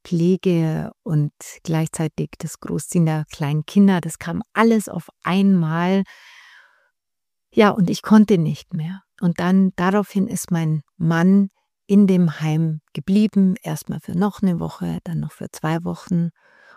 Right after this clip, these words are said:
Und am Ende ist er ganz dort geblieben. Und während ich dir das hier erzähle,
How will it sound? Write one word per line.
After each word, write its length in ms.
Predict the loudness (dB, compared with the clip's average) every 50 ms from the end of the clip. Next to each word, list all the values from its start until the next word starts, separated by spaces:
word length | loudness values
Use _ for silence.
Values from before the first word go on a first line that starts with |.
| _ _
Und 180 | -2 2 4 4
am 100 | 4 4
Ende 300 | 2 2 4 4 4 4
ist 160 | 2 0 0
er 140 | 0 0 0
ganz 380 | 0 -2 -2 -2 -2 -4 -6
dort 300 | _ -4 -4 -4 -6 -8
geblieben. 640 | _ -10 -10 _ -10 -8 -8 -6 -4 -4 -4 -4 -4 _ _ -20 -20 -20 -20 -20 -6 _
Und 200 | 2 2 4 6
während 260 | 4 4 4 4 2
ich 160 | 0 -2 0
dir 160 | 0 0 0
das 220 | 0 0 -4 -6 -4
hier 240 | -2 0 0 0
erzähle, 680 | 0 -6 -8 _ -10 -6 -4 -2 -2 -2 -2 -2 -4 -4